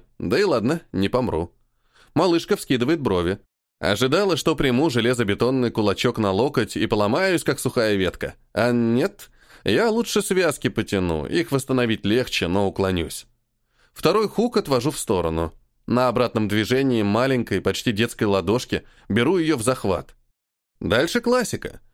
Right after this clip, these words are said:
Подсечка, толчок, и терминаторша списком укатывается колобком. Эх, совсем воины никудышные борцы. Только кулаками и машут, как обожжённые болотопсы.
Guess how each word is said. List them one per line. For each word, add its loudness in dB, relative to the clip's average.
Подсечка, 0
толчок, 0
и 2
терминаторша 0
списком -2
укатывается 0
колобком. 0
Эх, 0
совсем 0
воины 0
никудышные 0
борцы. -2
Только 2
кулаками 2
и 2
машут, 0
как -2
обожжённые 0
болотопсы. -2